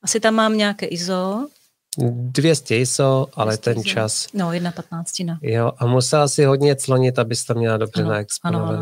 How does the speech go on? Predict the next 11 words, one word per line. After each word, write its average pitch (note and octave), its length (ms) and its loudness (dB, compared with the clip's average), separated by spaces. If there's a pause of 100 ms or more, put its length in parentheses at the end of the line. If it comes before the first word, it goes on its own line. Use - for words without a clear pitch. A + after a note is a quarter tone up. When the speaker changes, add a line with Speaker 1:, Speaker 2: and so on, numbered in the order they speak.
(120)
Speaker 1:
ano, E3 140 -10
přesně - 300 -6
tak, A#2 100 0
Speaker 2:
Hmm. A#2 300 -2 (220)
Speaker 1:
přesně - 300 -12
tak. E3 120 -12 (640)
Speaker 2:
Kiasa. A2 680 0 (260)
I D3+ 260 4 (460)
rozmazaná C3+ 640 4
fotka C3 420 0
Speaker 1:
Ano, F#3+ 260 4